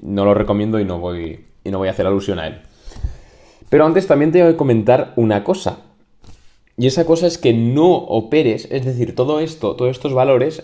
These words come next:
son para gente que tiene idea de cómo especular. Es decir, no escuches esto sin saber casi operar a nivel de análisis técnico o análisis fundamental o lo que sea. Si, si no sabes especular,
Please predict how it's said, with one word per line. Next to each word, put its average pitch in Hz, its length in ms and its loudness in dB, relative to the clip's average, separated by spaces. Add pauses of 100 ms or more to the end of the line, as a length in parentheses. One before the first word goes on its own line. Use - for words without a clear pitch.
son 120 500 -2
para 104 180 0
gente 110 380 -8
que 110 100 -6
tiene 107 720 -4
idea 107 480 2
de 107 120 0
cómo 98 180 -2
especular. 98 640 -2 (120)
Es 131 140 -6
decir, 120 360 -2 (360)
no 110 140 0
escuches 131 480 -4
esto 143 260 -8
sin 92 280 -6
saber 98 520 -2
casi 120 440 -2 (320)
operar 104 720 2 (300)
a - 80 -8
nivel 98 340 0
de 104 60 0
análisis 101 380 -4
técnico 123 340 0
o 95 60 2
análisis 98 340 -4
fundamental 107 480 -4
o 110 40 -2
lo 92 120 -4
que 104 100 -6
sea. - 540 -2 (540)
Si, 104 340 -2
si - 140 -6
no 101 100 2
sabes 113 220 0
especular, 120 720 0